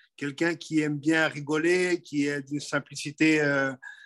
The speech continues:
extraordinaire, d'une joie de vivre, euh, extraordinaire. Moi, la première fois que je l'ai vu, il était encore blessé, donc il était en rééducation.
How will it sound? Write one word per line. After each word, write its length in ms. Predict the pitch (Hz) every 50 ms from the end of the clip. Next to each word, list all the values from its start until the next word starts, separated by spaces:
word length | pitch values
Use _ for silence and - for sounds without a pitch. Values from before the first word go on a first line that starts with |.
| - _ _ _
extraordinaire, 920 | - 139 135 - - - 143 151 151 147 156 160 170 175 180 180 175 175 175
d'une 360 | 151 143 143 143 143 143 143
joie 260 | 143 135 120 139 147 147
de 80 | 143
vivre, 360 | 135 143 165 170 147 139 131
euh, 560 | 143 143 143 139 143 139 139 139 139 139 139 135 139 139 139 - 147 143
extraordinaire. 760 | 139 - - - - 151 147 143 151 160 175 190 202 202 196 - _ _ _ _ _ _ _ _ -
Moi, 160 | 131 156 160
la 100 | 156 151
première 300 | 147 - 170 175 165 -
fois 160 | - 175 170 -
que 100 | 175 160
je 140 | 156 143 160
l'ai 60 | 165
vu, 280 | 151 165 190 196 196 190
il 100 | 175 147
était 180 | 151 143 - 151
encore 280 | 151 147 - 147 143
blessé, 480 | 143 151 160 - - - 180 180 180 165
donc 200 | 147 139 135 - -
il 60 | 135
était 160 | 139 131 -
en 120 | 143 139 135
rééducation. 800 | 131 143 143 131 143 143 - 147 143 - 185 202 214 214 208